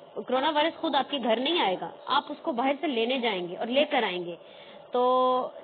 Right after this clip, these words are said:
आप बड़े दिलेर हैं माशाल्लाह, आपको मौत से डर नहीं लगता क्योंकि मरना तो एक दिन लाजमी है और मौत का एक वक्त है। ये सारी बातें ठीक है, लेकिन आप सिर्फ ये चीज अपने जेहन में रखें कि हमने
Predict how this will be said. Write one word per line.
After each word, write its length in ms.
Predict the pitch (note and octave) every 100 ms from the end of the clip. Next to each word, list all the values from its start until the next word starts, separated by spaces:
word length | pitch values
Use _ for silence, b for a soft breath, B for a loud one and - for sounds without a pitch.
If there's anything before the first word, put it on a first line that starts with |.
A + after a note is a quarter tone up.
| -
आप 180 | A#3+ B3+
बड़े 180 | D4 E4
दिलेर 380 | B3 G#3+ B3+
हैं 100 | C4+
माशाल्लाह, 480 | A#3+ G#3+ A3+ G#3 G#3
आपको 440 | A3+ G#3+ G#3+ G#3+ A#3
मौत 240 | G#3 G#3
से 60 | A3
डर 180 | G#3
नहीं 180 | G3+ G#3+
लगता 260 | G3+ F3+ G#3
क्योंकि 280 | G#3+ G#3 A3
मरना 280 | F#3 G3+
तो 120 | G#3 G3+
एक 140 | F3+
दिन 200 | G3+ F3+
लाजमी 400 | F3 G3+ B3 A#3+
है 220 | G3+ F#3+
और 80 | F#3
मौत 260 | F#3+ G3 -
का 100 | A3
एक 140 | G#3
वक्त 320 | F3+ G#3+ -
है। 100 | G3
ये 60 | G#3
सारी 260 | G#3+ G#3+ A#3
बातें 300 | G3+ - G#3+
ठीक 260 | A3 G#3
है, 60 | A#3
लेकिन 220 | G#3+ G#3+
आप 120 | A3
सिर्फ 280 | - C#4+ D4 A#3+
ये 80 | F4
चीज 180 | E4+ D4+
अपने 240 | A#3 A#3
जेहन 180 | G#3 G#3
में 140 | G#3 G3
रखें 360 | F#3+ G3 G3+
कि 340 | A3+ G#3+ A#3+ F4+ B B B B B B - - -
हमने 720 | C4+ E4 F4 E4 B3 A#3 A#3+